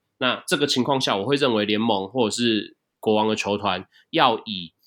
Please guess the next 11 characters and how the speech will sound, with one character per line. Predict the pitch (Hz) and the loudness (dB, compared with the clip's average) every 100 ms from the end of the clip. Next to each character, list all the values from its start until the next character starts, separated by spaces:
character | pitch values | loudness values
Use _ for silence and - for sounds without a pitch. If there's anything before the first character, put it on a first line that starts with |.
| _ _ _ | _ _ _
呃， | 101 87 80 78 - | -12 -10 -10 -12 -2
让 | 143 127 110 | 2 2 2
戴 | 135 113 | 0 2
维 | 104 | 0
斯 | 104 120 | -2 -4
禁 | 110 120 104 | -4 -2 -2
赛 | - 101 73 - _ _ | 0 -2 -2 -12 _ _
作 | - 147 110 | 0 2 4
为 | 95 98 - - | 2 -2 -4 -6
一 | 107 | -2
个 | - 107 92 90 | 0 0 -2 -6